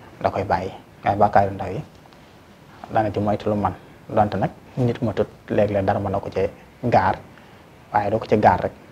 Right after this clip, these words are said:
day delluwaat ci suñu Borom, comme ni ko suñu Borom waxee. Te nit ñi nga xam ne ñoo gëm, léeg-léeg, ah, seytaane mën na leen a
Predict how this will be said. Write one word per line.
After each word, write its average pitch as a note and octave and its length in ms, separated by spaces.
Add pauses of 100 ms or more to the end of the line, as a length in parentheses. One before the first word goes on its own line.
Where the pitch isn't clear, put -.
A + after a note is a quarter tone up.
(360)
day G#2 140
delluwaat G2 320
ci - 60
suñu G#2 160
Borom, - 200 (280)
comme A2 160
ni G2+ 60
ko - 80
suñu - 160
Borom F#2+ 160
waxee. - 280 (800)
Te A#2+ 100
nit G#2+ 200 (140)
ñi A#2+ 100
nga G#2+ 120
xam A2 180
ne G2+ 80
ñoo G2+ 260
gëm, A2 140 (720)
léeg-léeg, G#2 320 (720)
ah, - 380
seytaane A#2 460
mën G#2+ 180
na G2+ 80
leen G2 200
a F#2+ 100